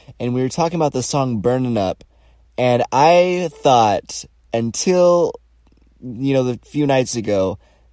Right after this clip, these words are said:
that the line was, "Keep on jumping rope, Mo and Mo." I did not know it was "Stop, drop, and roll." And I feel ridiculous. I think,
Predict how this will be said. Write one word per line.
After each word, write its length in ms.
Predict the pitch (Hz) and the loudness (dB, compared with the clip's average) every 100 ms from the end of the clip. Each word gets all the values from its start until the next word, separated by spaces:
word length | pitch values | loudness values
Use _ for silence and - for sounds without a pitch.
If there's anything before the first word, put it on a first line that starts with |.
| _ | _
that 300 | 120 113 110 _ - | 0 0 0 _ -8
the 180 | 117 110 | -4 -2
line 480 | 120 127 131 131 | 0 2 0 -2
was, 520 | 120 117 107 104 - - | -2 0 0 -2 -8 -14
"Keep 380 | - - 160 - | -16 -4 -4 -4
on 340 | 139 139 131 110 | -4 -2 -4 -4
jumping 500 | 131 127 - 120 113 | -4 -4 -4 -6 -2
rope, 320 | 113 107 - | -2 -2 -4
Mo 400 | 101 98 110 117 | -8 -4 -2 -2
and 140 | 117 117 | -2 -2
Mo." 380 | 101 90 82 - | -2 -2 -6 -4
I 220 | 113 127 | 0 0
did 260 | 104 113 104 | 0 -2 0
not 300 | 127 143 - | 0 0 0
know 500 | 139 127 113 110 - _ _ _ | 0 2 2 0 -6 _ _ _
it 200 | 95 87 | -8 -8
was 320 | 107 117 113 | 0 2 2
"Stop, 520 | - - 120 123 123 104 | -2 -4 -2 0 -2 -6
drop, 400 | 104 117 120 - | -4 0 0 -2
and 240 | 107 98 | -6 -2
roll." 480 | 104 101 80 90 - _ _ _ _ _ - | 0 0 -2 -6 -14 _ _ _ _ _ -6
And 640 | 104 104 104 104 107 98 - - - _ _ _ _ _ _ _ _ 117 | -4 0 0 0 -6 -8 -10 -12 -16 _ _ _ _ _ _ _ _ -4
I 160 | 117 | -2
feel 340 | 113 - 123 113 | -2 -2 0 0
ridiculous. 800 | 107 98 98 - 90 85 - - | -2 -4 -8 -6 -6 -6 -6 -10
I 300 | 95 101 101 - | -8 -6 -6 -8
think, 400 | - 104 92 - | -10 -10 -10 -20